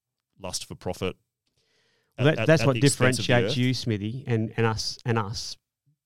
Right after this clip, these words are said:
Speaker 2: from other human beings that are driven by contr-, money and power?
Speaker 1: Mm.
Speaker 2: We aren't. We,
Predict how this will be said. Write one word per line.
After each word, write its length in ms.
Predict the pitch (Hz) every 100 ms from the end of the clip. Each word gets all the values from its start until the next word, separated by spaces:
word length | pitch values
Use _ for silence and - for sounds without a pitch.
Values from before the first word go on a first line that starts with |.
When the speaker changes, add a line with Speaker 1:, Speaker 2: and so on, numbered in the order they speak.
| _ _ _ _
Speaker 2:
from 240 | - 117
other 120 | 113 107
human 380 | - 120 107 101
beings 480 | 107 101 104 92
that 200 | 110 107 -
are 280 | 107 107 104 _ _ _ _ _ _ 110
driven 440 | 127 127 123 107
by 520 | 104 107 107 101 95 - _ -
contr-, 300 | 113 - - - 123
money 320 | 127 117 110
and 120 | 101
power? 400 | 101 104 101 98 101 - _ _ _ _ _ _
Speaker 1:
Mm. 300 | 95 92 -
Speaker 2:
We 160 | 143 131
aren't. 440 | 123 107 98 - - _ -
We, 380 | 131 131 123